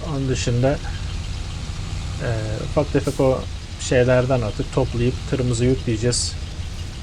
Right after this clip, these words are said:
Satarız ne gelirse artık. Şey olur. Onun dışında hayvanlarla, e, süt özellikle <clears throat> gelir getireceğini düşünüyorum ama buradaki şimdi hayvanlarla ilgili modu,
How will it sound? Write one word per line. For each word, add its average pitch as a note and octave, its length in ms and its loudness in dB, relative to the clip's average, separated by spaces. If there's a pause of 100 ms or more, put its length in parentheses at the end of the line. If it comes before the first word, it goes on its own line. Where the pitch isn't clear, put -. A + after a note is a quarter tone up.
(420)
Satarız A#2+ 400 4
ne C#3+ 120 2
gelirse A2 440 0
artık. G2+ 280 -2 (960)
Şey A#2+ 120 2
olur. A2+ 180 0
Onun B2+ 220 0
dışında B2 240 -2
hayvanlarla, B2+ 680 4 (760)
e, A#2 180 0
süt - 260 2 (120)
özellikle A#2+ 600 2 (1300)
<clears throat> - 1300 0
gelir C#3+ 240 4
getireceğini C3 520 2
düşünüyorum C#3+ 400 2
ama E3+ 120 2
buradaki C3+ 360 0
şimdi D3+ 180 2
hayvanlarla C#3+ 1200 2
ilgili C#3+ 300 4
modu, C#3+ 380 6